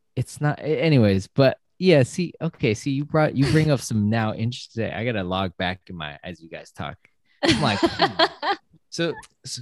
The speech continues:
Speaker 3: so to add on to, like, the, the true color thing, it's
Speaker 2: Mm-hmm.
Speaker 3: like, are,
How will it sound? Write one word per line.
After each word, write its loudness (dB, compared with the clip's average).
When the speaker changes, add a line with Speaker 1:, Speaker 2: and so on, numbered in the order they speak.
Speaker 3:
so -2
to 0
add 2
on 2
to, -2
like, 2
the, 0
the -4
true -8
color 0
thing, -8
it's -2
Speaker 2:
Mm-hmm. -2
Speaker 3:
like, -2
are, -2